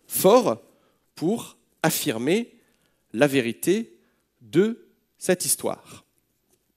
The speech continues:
Alors, ce qui aurait sans doute intéressé, euh, Jean de Léry, c'est d'essayer de trouver si un peu partout, euh, à l'échelle de, de l'humanité, euh, eh bien, l'histoire du déluge universel existait. Alors, je ne vais pas répondre à la question aujourd'hui,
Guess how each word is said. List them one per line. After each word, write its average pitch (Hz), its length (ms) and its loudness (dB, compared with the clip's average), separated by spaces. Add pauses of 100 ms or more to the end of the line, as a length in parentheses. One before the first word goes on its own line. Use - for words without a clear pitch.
(640)
Alors, 160 220 6
ce - 80 -2
qui 220 80 -2
aurait 220 140 4
sans 208 180 6
doute 208 360 0
intéressé, 165 840 0
euh, 98 640 -6 (480)
Jean 117 180 -4
de 107 80 -6
Léry, 196 380 0 (460)
c'est - 460 2
d'essayer 127 520 -2
de - 120 -10
trouver 143 460 -4
si - 260 -4
un 110 80 0
peu 120 140 -10
partout, 127 580 -8
euh, 98 140 -6
à - 20 -6
l'échelle 107 460 -4
de, 92 480 -8
de 101 80 -4
l'humanité, 110 760 0
euh, 90 420 -4
eh - 20 -8
bien, 120 340 0
l'histoire 107 320 -4
du 120 120 -10
déluge 107 280 -10
universel 110 440 -2
existait. 120 480 -4
Alors, 95 100 -4
je 95 60 -10
ne 107 40 -6
vais 104 40 -8
pas 143 100 0
répondre 123 320 -2
à 110 40 -2
la 107 100 -4
question - 340 -12
aujourd'hui, 117 400 -4